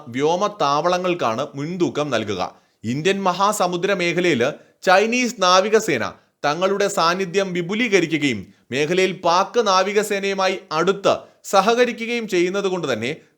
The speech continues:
നിർണായകമായ നീക്കങ്ങൾ ഇന്ത്യയുടെ ഭാഗത്തു നിന്ന് ഉണ്ടാവുകയാണ്. മൂന്ന് പ്രതിരോധ സേനകളും ഇന്ത്യൻ കോസ്റ്റ് ഗാർഡും ഉപയോഗിക്കുന്ന സൈനിക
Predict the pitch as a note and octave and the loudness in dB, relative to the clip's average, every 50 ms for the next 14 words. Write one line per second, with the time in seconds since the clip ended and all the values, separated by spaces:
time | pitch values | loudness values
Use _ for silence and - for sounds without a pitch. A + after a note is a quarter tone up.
0 | - C3 D3+ D#3+ F3 G3 G3+ G#3 A3 A3+ A3+ A3+ A3 G#3+ G#3+ G#3+ F#3 D3+ C#3 C#3 | -4 -2 -2 -2 0 2 2 2 2 2 0 0 0 0 -2 -2 -2 -4 -6 -6
1 | C3+ - C3 B2 B2 B2 C#3 C#3 - - C3 C3+ D3+ E3+ F3+ G3 F#3+ F#3 F3+ D3 | -6 -6 -6 -4 -4 -4 -4 -6 -10 -12 -12 -10 -6 -2 0 2 2 4 4 4
2 | C3+ B2+ B2+ C3+ C3+ C3 B2+ A2+ G#2 G#2 B2+ - - B2+ B2 A#2 A#2+ A2+ A2 G#2+ | 4 4 2 2 -2 -4 -6 -10 -8 -10 -10 -10 -10 -10 -6 -2 -2 0 -2 -2
3 | G2+ G2 F#2+ F2+ E2+ F2 F2 - - _ _ _ _ _ - A#2 C3+ D#3+ F#3 F#3+ | -4 -6 -6 -6 -6 -8 -12 -14 -16 _ _ _ _ _ -6 -2 -2 0 0 0
4 | G3+ G3+ - F3+ F3+ F3 F3 F3+ G3 G3 G3 G3 - - F3 E3+ F3+ F3+ D#3 C#3 | 0 0 0 0 0 0 2 2 2 2 0 -2 -2 -2 -2 -2 0 0 0 0
5 | A#2+ B2 D#3 - - _ _ _ - C#3 D#3+ F3+ F#3 G3 F#3+ F#3 F#3 - F3+ F#3 | 0 -2 -4 -8 -16 _ _ _ -6 -6 -2 0 0 0 0 -2 -2 0 2 2
6 | G#3 G#3+ G#3+ - A#3 A3+ A3+ G#3 G#3 G3+ G#3+ G#3 G3+ - D3 C#3+ E3 F3 F3 F3 | 2 2 0 -4 -2 2 2 2 4 2 0 -4 -6 -10 -6 0 2 2 2 2
7 | F3 F3+ - D#3 D3 C3 C3 C#3+ D#3+ - - _ _ _ - - F#3+ F3 F#3 G3+ | 0 -4 -6 -8 -6 -4 -2 -4 -4 -6 -12 _ _ _ -2 2 2 4 4 2
8 | G#3+ A#3 A#3 | 2 0 2